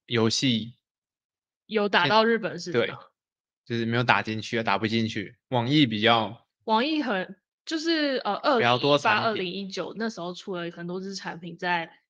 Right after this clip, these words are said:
Speaker 2: 日本都蛮
Speaker 1: 都有中啊。
Speaker 2: 成功，就是什么《荒野行动》啊，
Speaker 1: 嗯。米哈游就是靠着
Speaker 2: 第五人格。
Speaker 1: 原神一艘黑船直接开进日本。
Speaker 2: 对，对，对。
Speaker 1: 好，是这样。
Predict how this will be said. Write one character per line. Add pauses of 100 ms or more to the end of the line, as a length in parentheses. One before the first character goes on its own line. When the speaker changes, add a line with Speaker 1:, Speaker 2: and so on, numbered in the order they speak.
(100)
Speaker 2:
日
本
都
蛮
Speaker 1:
都
有
中
啊。
Speaker 2:
成
功， (360)
就
是
什
么
《荒
野
行
动》
啊，
Speaker 1:
嗯。
米
哈
游
就
是
靠
着
Speaker 2:
第
五
人
格。
Speaker 1:
原
神
一
艘
黑
船
直
接
开
进
日
本。
Speaker 2:
对，
对，
对。 (460)
Speaker 1:
好， (320)
是 (680)
这
样。